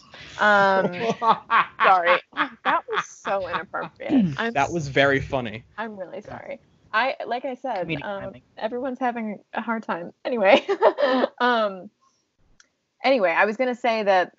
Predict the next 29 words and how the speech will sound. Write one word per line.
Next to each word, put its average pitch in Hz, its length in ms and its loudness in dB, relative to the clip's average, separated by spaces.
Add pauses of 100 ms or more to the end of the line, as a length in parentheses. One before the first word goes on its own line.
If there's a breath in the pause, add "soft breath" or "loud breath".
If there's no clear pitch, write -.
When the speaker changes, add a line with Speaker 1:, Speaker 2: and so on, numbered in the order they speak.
(120)
Speaker 1:
it 190 260 2 (380)
for - 200 0
eighth 240 240 -2
graders 202 300 -2
that - 180 2
actually 190 240 -4
watched 175 400 2
the 190 80 -8
film, 170 560 -4
I'm 175 140 -6
sure 180 280 0
it 175 100 0
was 175 200 -8
a 180 60 -6
mo-, 165 340 -6
a 180 80 -4
much, 180 340 -6 (220)
like, 190 200 2
a 190 40 6
very 185 320 6
realistic 175 880 0
look 160 480 0
at 147 240 2
what 175 340 0
their 165 160 0
day, 131 560 -4 (140)
week 175 340 2
to 165 100 -14
week - 280 -2